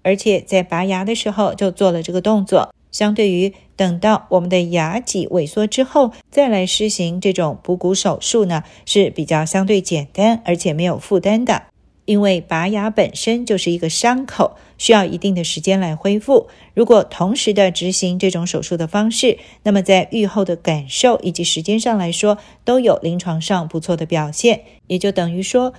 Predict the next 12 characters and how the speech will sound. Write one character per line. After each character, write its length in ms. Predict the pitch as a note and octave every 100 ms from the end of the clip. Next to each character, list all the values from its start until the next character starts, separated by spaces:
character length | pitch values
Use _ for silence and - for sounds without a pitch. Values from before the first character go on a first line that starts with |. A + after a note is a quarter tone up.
| -
可 100 | -
以 120 | B3+ A3
减 240 | G#3 G3+
少 260 | A3 F#3+ -
在 140 | G3
未 180 | F#3+ F#3+
来 300 | E3+ D#3+ E3+
问 200 | F3 F3+
题 140 | D#3+ -
的 100 | E3
发 240 | D#3+ F#3
生， 300 | G3 A#3 A#3+